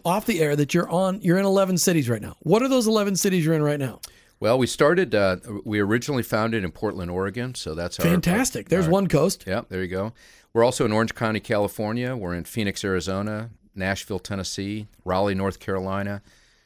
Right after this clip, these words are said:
Speaker 2: Columbus and Springfield area of Ohio, uh, Indianapolis. Uh, we're up in Grand Rapids, uh, up in Michigan. We're in the Tampa Bay area, and we're also in Cleveland.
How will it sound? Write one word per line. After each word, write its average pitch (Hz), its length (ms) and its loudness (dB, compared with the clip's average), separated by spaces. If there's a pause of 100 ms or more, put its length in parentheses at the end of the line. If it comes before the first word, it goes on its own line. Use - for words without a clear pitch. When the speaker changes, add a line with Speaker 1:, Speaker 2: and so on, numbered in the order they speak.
(160)
Speaker 2:
Columbus 110 520 0
and 95 100 -6
Springfield 101 480 -4
area 104 320 0
of 92 80 -4
Ohio, 101 680 -6 (440)
uh, 85 200 -6
Indianapolis. 95 920 -4
Uh, 82 360 -10
we're 95 160 -2
up 95 100 -4
in 87 60 -6
Grand 92 300 -2
Rapids, 98 600 -4 (200)
uh, 85 180 -14
up - 160 -12
in 87 80 -10
Michigan. 117 540 -10 (400)
We're 101 100 0
in 98 80 4
the 90 60 0
Tampa 104 340 0
Bay 101 240 2
area, 113 340 2
and 110 80 -4
we're 101 120 0
also 113 200 -4
in 110 100 -6
Cleveland. 123 560 -8